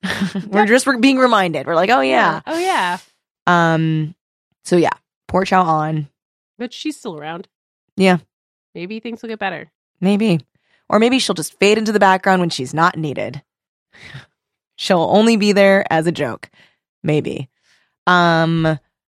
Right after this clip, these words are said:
Speaker 1: do we have any other moments at all of note from any of the potentials other than the Kennedy thing?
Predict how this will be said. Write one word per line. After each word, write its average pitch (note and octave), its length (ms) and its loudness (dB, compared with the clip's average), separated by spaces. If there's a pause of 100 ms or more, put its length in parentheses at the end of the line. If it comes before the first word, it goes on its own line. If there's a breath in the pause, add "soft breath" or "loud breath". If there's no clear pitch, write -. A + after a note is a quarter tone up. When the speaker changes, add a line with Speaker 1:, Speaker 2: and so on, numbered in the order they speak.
(140)
Speaker 1:
do G3 100 -2
we A3+ 60 6
have A#3 140 4
any G#3 260 2
other F#3 220 4
moments F3 560 2
at E3 180 0
all E3 340 4
of D#3+ 180 2
note D#3+ 300 2
from D#3 220 -2
any D3+ 300 0
of F3 100 0
the F3 80 0
potentials F3+ 540 0
other E3 280 0
than D#3+ 380 -2
the D#3+ 140 -6
Kennedy E3 380 -2
thing? G#3 420 -4